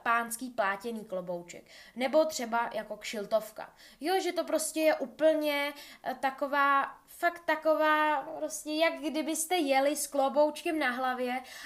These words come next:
a je to opravdu módní jakoby doplněk, jo, tak to je prostě takový hrozně, eh, zajímavý, tak, mm, prostě proč ne, že jo? <laughs> Jo,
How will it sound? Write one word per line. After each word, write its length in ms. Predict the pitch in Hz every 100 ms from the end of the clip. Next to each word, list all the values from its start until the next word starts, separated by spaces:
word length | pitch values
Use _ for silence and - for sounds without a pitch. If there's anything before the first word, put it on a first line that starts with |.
| -
a 60 |
je 100 | 262
to 140 | 254 277
opravdu 580 | 254 247 226 269 240 - _ 226
módní 600 | 233 233 226 208 233 240
jakoby 500 | 214 - 196 220 214
doplněk, 600 | 190 185 214 196 175 -
jo, 200 | - 196
tak 180 | 196 180
to 120 | -
je 80 | 220
prostě 320 | 220 208 -
takový 320 | 190 220 233
hrozně, 340 | 220 202 233 233 - - -
eh, 300 | - 208 208 -
zajímavý, 960 | 190 226 214 233 254 240 226 247 240 247 - - -
tak, 160 | - 214 - _ _ _ -
mm, 280 | - 208
prostě 500 | 190 202 - - 214
proč 360 | 208 220 208 -
ne, 320 | 254 208 240
že 180 | 254 262
jo? 200 | 233 190 196 190 190 208 196
<laughs> 560 | 208 190 202 - - -
Jo, 100 | 226